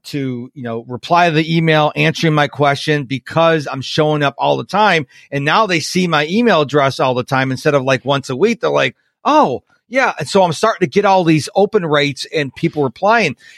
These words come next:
It's about consistency. If you wanna succeed in the game in life, whether it's email marketing or social media or life in general,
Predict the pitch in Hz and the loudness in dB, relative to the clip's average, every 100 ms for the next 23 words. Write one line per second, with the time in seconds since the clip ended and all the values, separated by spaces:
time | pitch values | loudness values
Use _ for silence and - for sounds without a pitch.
0 | - 180 - 190 196 202 - 180 - - | -4 -4 0 0 2 0 0 -4 -2 -2
1 | 208 - 156 143 123 139 156 180 202 262 | -2 -2 -8 -4 -4 -2 0 2 2 2
2 | 262 - - - 196 190 165 139 165 165 | 0 -2 -4 -2 0 0 -2 -2 0 0
3 | 160 135 117 101 110 123 139 147 143 139 | 0 0 0 -4 -8 -2 2 4 4 0
4 | _ _ _ - 190 190 175 170 165 156 | _ _ _ -4 0 2 2 2 2 2
5 | - 131 117 104 - 139 127 123 117 - | 0 -2 -2 -6 -6 -2 2 2 0 0
6 | 214 208 139 170 156 139 120 113 101 98 | 0 2 2 2 4 2 2 2 0 -2
7 | 147 135 127 123 127 156 196 175 139 135 | -4 -4 -4 -6 -2 0 0 0 -2 0
8 | 120 113 110 | 2 2 0